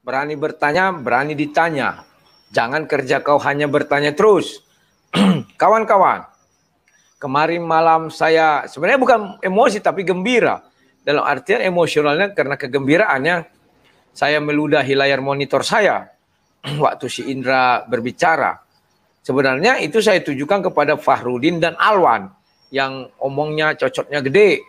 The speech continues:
ya kan? <clears throat> Nah, kawan-kawan, sekarang saya putar dulu sebab musabab mereka ini mela-, ah, saya melakukan hal itu ya. <clears throat> Pertama, terjadi namanya dialog di Geraha Mualaf.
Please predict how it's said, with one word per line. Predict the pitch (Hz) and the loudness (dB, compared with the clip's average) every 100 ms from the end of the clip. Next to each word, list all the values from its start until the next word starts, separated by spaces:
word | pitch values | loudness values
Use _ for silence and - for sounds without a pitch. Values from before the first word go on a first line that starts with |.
| - _ | -20 _
ya | 110 | -4
kan? | 123 156 - _ | -2 -2 -6 _
<clears throat> | 147 135 _ _ _ _ | -16 -16 _ _ _ _
Nah, | - 107 - | -10 -10 -10
kawan-kawan, | - 226 294 285 208 151 170 165 _ _ _ _ _ _ _ _ _ _ _ _ _ _ _ _ _ _ | 0 2 2 2 2 2 0 -8 _ _ _ _ _ _ _ _ _ _ _ _ _ _ _ _ _ _
sekarang | 202 208 208 240 277 240 _ _ _ _ _ | -2 0 2 0 -2 -10 _ _ _ _ _
saya | _ 214 208 | _ -2 -2
putar | 208 220 202 | 0 0 0
dulu | 285 254 | -2 -2
sebab | 185 175 175 | -4 -4 -4
musabab | 165 165 165 151 - | -4 -2 0 -2 -4
mereka | 160 165 160 160 | -2 -2 0 0
ini | 156 156 147 - _ _ _ | -2 -6 -8 -12 _ _ _
mela-, | 156 156 - | 2 2 2
ah, | 156 | 0
saya | 165 165 | 0 -2
melakukan | 156 160 156 139 | 0 0 0 -2
hal | 139 | -2
itu | - 196 139 | -4 -4 0
ya. | 147 170 - | 0 0 -6
<clears throat> | 127 123 _ - - - | -20 -20 _ -20 -16 -2
Pertama, | 226 247 302 233 160 190 190 _ _ _ _ _ _ _ _ _ _ _ _ _ | -2 2 0 2 0 -2 -6 _ _ _ _ _ _ _ _ _ _ _ _ _
terjadi | 170 170 185 196 233 | -2 0 0 0 0
namanya | 240 196 175 180 208 | 0 0 0 0 0
dialog | 156 156 160 196 131 | 2 2 2 0 -2
di | 147 175 | -6 -4
Geraha | 156 147 143 | 0 0 0
Mualaf. | 151 180 156 | 2 2 2